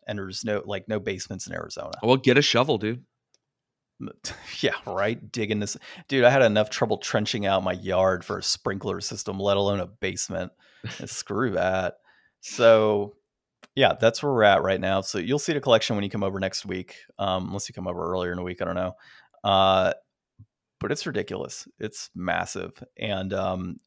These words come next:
Speaker 1: I gotta start cleaning it. So I bought my C R C electrical cleaner, which is pretty much Deoxit, uh, to go ahead and clean up boards and,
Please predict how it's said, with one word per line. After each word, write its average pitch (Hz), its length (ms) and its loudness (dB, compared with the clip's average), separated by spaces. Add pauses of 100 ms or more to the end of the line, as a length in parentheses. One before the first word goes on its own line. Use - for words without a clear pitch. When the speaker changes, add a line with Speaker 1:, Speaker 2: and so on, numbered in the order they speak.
(120)
Speaker 1:
I 101 220 2
gotta 92 400 -2
start - 240 -4
cleaning 131 300 -2
it. - 140 -4 (260)
So - 280 0
I 98 80 6
bought 98 240 4
my 107 80 0
C 104 240 -2
R 104 160 2
C 107 380 -2
electrical 104 440 -4
cleaner, 117 320 -2
which 107 160 -4
is 101 80 -14
pretty 104 200 -4
much 104 160 -8
Deoxit, 104 500 0 (640)
uh, 95 280 2
to - 160 -10
go 101 140 2
ahead 104 160 0
and 98 100 -4
clean 104 280 -2
up 104 200 2
boards 117 460 0
and, 98 240 -6